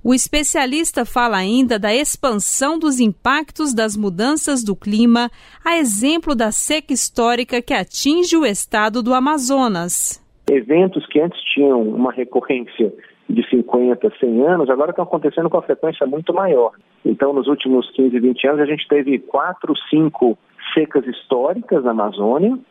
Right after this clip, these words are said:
Speaker 2: batendo recorde, né, sucessivamente, e da mesma forma estamos tendo enchentes históricas na Amazônia, né? Então, a própria Amazônia, que tinha um clima mais estável, hoje enfrenta essas oscilações de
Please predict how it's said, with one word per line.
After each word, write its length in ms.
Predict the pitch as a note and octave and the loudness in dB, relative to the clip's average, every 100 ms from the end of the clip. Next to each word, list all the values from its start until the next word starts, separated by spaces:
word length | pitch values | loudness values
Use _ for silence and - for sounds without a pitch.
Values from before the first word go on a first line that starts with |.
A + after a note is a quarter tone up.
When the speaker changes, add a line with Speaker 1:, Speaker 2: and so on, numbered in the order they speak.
| _ | _
Speaker 2:
batendo 400 | A2+ A#2+ - C3 | -2 -2 0 0
recorde, 540 | A2 C3 D#3+ - A2 A2+ | 0 -2 -2 -6 -4 0
né, 240 | D3+ C4+ F#3+ - | 0 -2 -4 -2
sucessivamente, 1160 | F#3+ F3+ C3 - B2+ A2 G2+ A#2 F#3+ G3+ - A3+ - | -2 0 -2 0 0 2 2 2 0 0 -2 -4 -2
e 100 | E3+ | 0
da 160 | C#3+ D#3+ | 2 0
mesma 300 | D#3+ F#3 G3 | 0 0 0
forma 340 | - F3 G#3+ - | -2 -4 -4 -6
estamos 420 | C#3 - F3 F3+ - | -10 -2 -2 -2 -2
tendo 260 | E3 F3 | 0 2
enchentes 500 | F#3 - E3 F3 F#3+ | 2 2 0 0 0
históricas 640 | G3+ - D#3 F3 F#3+ C#3 A#2+ | -2 -2 0 0 -2 -2 -2
na 80 | |
Amazônia, 540 | A#2+ G#2+ G2+ F#2+ F2 F#2 | -2 -2 -4 -10 -10 -4
né? 180 | C#3 G3+ _ _ | -4 -4 _ _
Então, 420 | - A2+ C3 C#3+ D#3 | -2 0 0 0 -2
a 80 | |
própria 380 | - C#3 - F#3+ | -4 -4 -2 0
Amazônia, 420 | F3+ D#3+ B2+ A#2 | 0 0 0 -2
que 100 | A2+ | -2
tinha 260 | A#2+ - D3 | -2 2 2
um 200 | C#3 C3 | 2 0
clima 500 | - B2 A#2+ A#2 A2 | 0 2 2 2 2
mais 280 | A2 G#2 G2+ - | 0 -4 -8 -2
estável, 880 | D3+ D#3+ - - A#2 A#2+ C3+ F3+ A3 _ _ _ - | -2 -2 -4 -4 -2 -2 0 0 0 _ _ _ 2
hoje 320 | C3 C#3+ E3+ | 2 2 -2
enfrenta 540 | D#3+ - C3 D#3 E3 | -2 -2 0 0 -2
essas 200 | D#3 D3 | -2 0
oscilações 680 | D3+ - E3 F#3 - C#3 | 0 2 0 0 -2 0
de 100 | C#3+ | 0